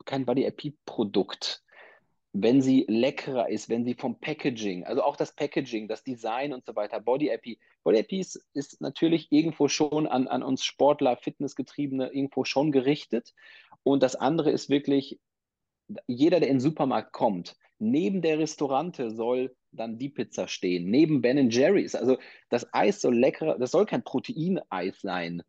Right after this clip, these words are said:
sondern es soll leckerer sein als Ben and Jerry's. Da, das ist wirklich dann der Ansatz. Also wir greifen hier wirklich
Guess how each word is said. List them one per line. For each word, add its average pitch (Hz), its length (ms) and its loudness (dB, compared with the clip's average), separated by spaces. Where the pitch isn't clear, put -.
sondern 110 280 0
es 107 100 -4
soll 113 180 4
leckerer 135 420 2
sein 123 160 0
als 110 160 -4
Ben 110 140 0
and 107 140 -2
Jerry's. - 400 -4
Da, 120 120 0
das 156 200 2
ist 185 160 -4
wirklich 165 240 -2
dann 147 140 -2
der 143 120 -2
Ansatz. 135 280 -4
Also 110 160 -8
wir 120 100 -6
greifen 131 440 -2
hier 120 220 -2
wirklich 147 440 -2